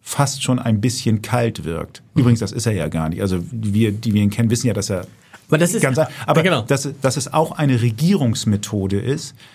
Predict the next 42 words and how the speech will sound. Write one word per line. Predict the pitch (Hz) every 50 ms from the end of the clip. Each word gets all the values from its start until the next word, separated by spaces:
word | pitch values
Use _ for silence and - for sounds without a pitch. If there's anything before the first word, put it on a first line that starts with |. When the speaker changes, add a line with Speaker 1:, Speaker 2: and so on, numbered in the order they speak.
| - - - _ _
Speaker 1:
sich | - 127 131 131
von | - 139 131 131
anderen | - 131 135 127 127
abzusetzen. | 120 117 - - 120 98 92 85 85 - - 78
Und | -
ich | 143 -
will | - 156
mal | 156 156 139
ganz | 127 147 160 160 -
kurz, | - 147 143
weil | 139 127 117
Sie | 123
Merz, | 120 117 113 110 110 - - - -
äh, | 135 110
Friedrich | - - 135 120 104 110
Merz | 117 113 104
ansprechen. | 104 98 - 107 120
Es | 131 117
ist | 139
ja | 139 127
klar, | 135 139 135
dass | 131 120 131
ich | 120 -
jetzt | 117 113 -
nicht | 135 127 -
Mitglied | 127 123 131 123 113
des | 113 101 -
Friedrich | - 127 117 113 101
Merz | 110 110 104 104
Fanclubs | 107 117 110 101 98 - 92 92 - -
bin. | - - -
Speaker 2:
Mhm. | 87
Speaker 1:
Ja? | 123 143
Trotzdem | - - - 147 147 160 160
will | 147
ich | 131
mal | 131
so | 123 117 117
sagen, | 107 117 120 131 147 160 - - - - - - _ _ _ _ _ - - - -
ich | 123 110 -
glaube, | 135 127 135 143 147 143 147 147 143 147 - - _ _ _ _ _ _ _ _ _ _ _ _ _ _ _ _ - _ _ _ _ _ _ _ _ _ _ _ _ _ _ _ _ _
dass, | - 135 131 127 - -